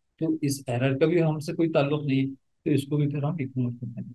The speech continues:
तो इसकी मानी ये है कि सिर्फ दो ही error आएंगे, तो हम इनको minus करना है। तो टू हमने consider कर लिए। हम देखते हैं, just one minute, let me have a, have my calculator and to do the calculation।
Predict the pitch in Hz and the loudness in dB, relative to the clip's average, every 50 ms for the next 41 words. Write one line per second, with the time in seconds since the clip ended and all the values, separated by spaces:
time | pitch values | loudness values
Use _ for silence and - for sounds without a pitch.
0 | - - - 180 170 - - - - 254 226 208 185 180 185 190 190 185 185 190 | -10 -6 -4 -4 -4 -6 -8 -2 0 4 4 4 6 6 8 6 8 6 6 4
1 | 196 190 190 185 156 135 123 131 135 151 185 196 - 139 135 131 135 131 127 120 | 4 2 2 2 -2 -2 0 0 0 2 0 0 0 0 0 0 0 0 -2 -2
2 | 113 113 - 123 143 - _ _ _ _ _ _ _ _ _ - - 127 135 147 | -4 -6 -8 -10 -12 -12 _ _ _ _ _ _ _ _ _ -4 0 0 2 2
3 | 143 135 135 135 131 139 135 127 120 120 123 127 135 131 - 151 143 143 156 180 | 2 2 2 2 2 2 2 2 2 2 2 2 0 -2 -2 -4 -2 -2 -2 -2
4 | 190 196 185 156 139 139 - - 147 147 143 139 135 131 135 135 135 135 131 127 | -4 -4 -2 -4 -4 -4 -4 -4 -2 -2 0 0 0 0 2 2 0 0 0 -2
5 | 127 120 - 127 127 135 143 131 156 143 139 143 160 185 196 190 190 - - _ | -4 -4 -2 -4 -4 -4 -4 -2 -4 -2 -2 0 0 0 0 0 -4 -10 -14 _
6 | _ _ _ _ - 143 143 147 147 147 143 135 135 135 131 - - 160 151 147 | _ _ _ _ -4 -2 0 2 2 0 0 0 0 0 0 -2 -4 -2 0 0
7 | 156 170 160 123 131 143 139 - - 127 127 131 139 135 139 151 180 185 180 - | 0 0 0 0 0 0 0 0 -2 -2 0 0 0 0 -2 -2 -4 -4 -6 -4
8 | 143 127 127 127 120 123 147 139 135 131 131 139 139 131 - _ _ _ _ _ | -4 -2 -2 -2 -4 -4 -4 -4 -2 -2 -2 -2 -2 -4 -8 _ _ _ _ _
9 | _ _ _ _ - 123 131 139 131 135 135 135 131 131 - 139 127 127 127 135 | _ _ _ _ -4 -2 -2 -2 0 0 2 0 0 0 0 -2 -2 -2 0 0
10 | 135 135 135 139 165 170 175 190 196 - 131 131 131 127 120 - 143 135 131 127 | 2 2 2 0 -2 -6 -6 -6 -6 -4 -2 0 0 -2 -2 -2 -2 0 0 0
11 | 123 - 139 135 135 127 135 127 135 127 123 123 131 131 135 135 135 185 196 196 | 0 -2 -4 -4 -2 -4 -4 -4 -4 -4 -4 -2 0 0 0 0 2 4 4 4
12 | 190 190 190 | 4 2 -2